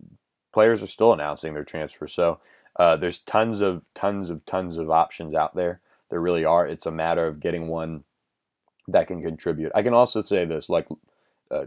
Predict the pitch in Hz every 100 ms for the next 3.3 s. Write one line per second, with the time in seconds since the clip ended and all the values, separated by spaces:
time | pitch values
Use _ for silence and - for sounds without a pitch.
0 | - - 113 101 - 104 90 98 92 82
1 | 85 85 87 87 90 - - _ _ _
2 | _ _ _ - - - - 95 - -
3 | 113 135 160